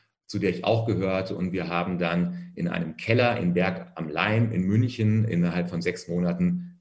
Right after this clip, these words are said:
Neon entwickelt. Und, ähm, es war aber nicht mehr das Gleiche wie damals beim Jetzt-Magazin in diesen drei Jahren. Wir haben uns wahnsinnig viel gestritten, wie Neon sein könnte, wie es sein müsste.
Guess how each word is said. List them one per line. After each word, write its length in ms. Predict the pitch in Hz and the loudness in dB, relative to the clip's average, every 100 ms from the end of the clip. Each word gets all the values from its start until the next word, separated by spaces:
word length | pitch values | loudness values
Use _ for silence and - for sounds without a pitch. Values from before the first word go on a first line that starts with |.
| - | 0
Neon 440 | 101 101 69 - - _ | 6 6 4 -2 -12 _
entwickelt. 640 | - 78 90 92 120 113 - _ _ _ | -14 -4 -2 2 2 2 -8 _ _ _
Und, 480 | - 101 101 104 104 | 4 6 8 4 2
ähm, 560 | 95 95 92 90 90 - _ | 0 2 2 2 -2 -6 _
es 100 | - | 0
war 100 | 135 | 2
aber 160 | 143 131 | 4 4
nicht 160 | 127 | 2
mehr 160 | 131 113 | 4 6
das 260 | 107 104 - | 6 4 0
Gleiche 440 | 90 120 117 107 | 2 2 2 0
wie 80 | 98 | 0
damals 340 | 98 104 104 | 0 0 -2
beim 160 | 101 90 | 0 2
Jetzt-Magazin 680 | 117 - 113 110 - 123 | 0 0 2 2 2 2
in 100 | 110 | 4
diesen 200 | 104 104 | 4 4
drei 200 | 101 98 | 2 2
Jahren. 220 | 101 101 98 | 2 2 0
Wir 100 | 92 | 0
haben 120 | 92 | -2
uns 140 | 87 | -2
wahnsinnig 340 | 101 101 98 92 | -2 0 -2 -4
viel 120 | 101 | -4
gestritten, 580 | 87 - 117 117 113 113 - - _ - | -4 -4 -4 0 0 -2 -8 -18 _ -2
wie 180 | 104 | 4
Neon 520 | 101 98 98 98 95 90 | 6 6 4 2 0 -2
sein 320 | - 87 87 | -2 0 0
könnte, 500 | - 120 131 127 117 | 0 0 0 0 0
wie 100 | 95 | 0
es 100 | 90 | -2
sein 220 | 87 85 | -2 2
müsste. 520 | 92 - - 110 113 | 2 2 0 0 0